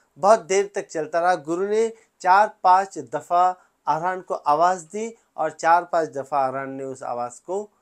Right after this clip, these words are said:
आवाज़ का जवाब दिया। थोड़ी देर के बाद बुद्ध, अ, गुरु ने कहा कि, "अरहान, मुझे माफ़ कर दो, मैंने तुम्हारा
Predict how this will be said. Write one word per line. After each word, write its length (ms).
आवाज़ 360
का 140
जवाब 500
दिया। 320
थोड़ी 260
देर 180
के 120
बाद 200
बुद्ध, 440
अ, 120
गुरु 280
ने 120
कहा 380
कि, 80
"अरहान, 540
मुझे 260
माफ़ 440
कर 140
दो, 300
मैंने 500
तुम्हारा 580